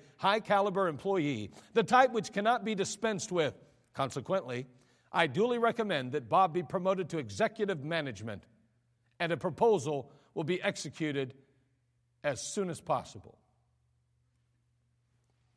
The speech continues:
A memo was soon sent following the letter, however.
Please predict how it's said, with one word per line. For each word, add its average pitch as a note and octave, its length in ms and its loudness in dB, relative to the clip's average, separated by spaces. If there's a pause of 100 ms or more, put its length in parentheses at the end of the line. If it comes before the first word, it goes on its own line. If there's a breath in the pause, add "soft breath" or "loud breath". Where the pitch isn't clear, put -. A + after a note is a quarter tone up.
(2000)
A C#3+ 60 -4
memo E3+ 260 2
was C3+ 160 -4
soon E3 220 -4
sent D3 320 -2
following C#3+ 400 0
the B2+ 80 -6
letter, C#3+ 260 -2
however. F2+ 400 -12